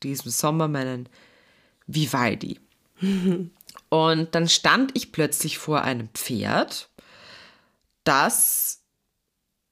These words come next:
Speaker 1: nicht aus der Hand gef-, also, das man nicht aus der Hand füttern konnte, das sich dem Menschen nicht annähern wollte. Ähm, ja, und haben mir gedacht, "Okay, cool." Also ich bin jetzt mit meinem Plan daran ge-, gegangen,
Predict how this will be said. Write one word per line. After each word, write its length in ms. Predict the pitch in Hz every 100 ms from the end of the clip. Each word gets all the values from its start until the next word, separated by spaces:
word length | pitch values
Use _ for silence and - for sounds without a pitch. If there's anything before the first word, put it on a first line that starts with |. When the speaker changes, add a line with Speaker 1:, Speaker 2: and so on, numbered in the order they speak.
| -
Speaker 1:
nicht 360 | 185 262 - -
aus 200 | 160 -
der 180 | 131
Hand 560 | 117 113 107 - - - _ _ _ -
gef-, 420 | 80 - - -
also, 240 | - 147 107
das 220 | - 156
man 80 | 156
nicht 180 | 151
aus 120 | - -
der 120 | 156
Hand 200 | 196 269
füttern 340 | 240 214 185
konnte, 640 | - 156 147 156 151 147 147
das 240 | 139 -
sich 180 | 139 -
dem 140 | 131
Menschen 380 | 135 139 - 147
nicht 180 | 143 -
annähern 540 | 127 127 120 120 120
wollte. 580 | 117 113 117 - - - - - - - -
Ähm, 640 | - 127 131 123 113 110 - - _ _ _
ja, 220 | - - - -
und 120 | 147
haben 120 | 151
mir 80 | 135
gedacht, 260 | 131 127 -
"Okay, 240 | - 156 - _ _ -
cool." 200 | 175 - -
Also 340 | 175 175 196
ich 380 | - 202 - - _
bin 140 | 240 294
jetzt 160 | 254
mit 100 | 254
meinem 240 | 180 175 170
Plan 420 | 165 143 202 254
daran 360 | 165 139 139
ge-, 400 | 139 135 117 117 -
gegangen, 520 | 147 139 131 120 135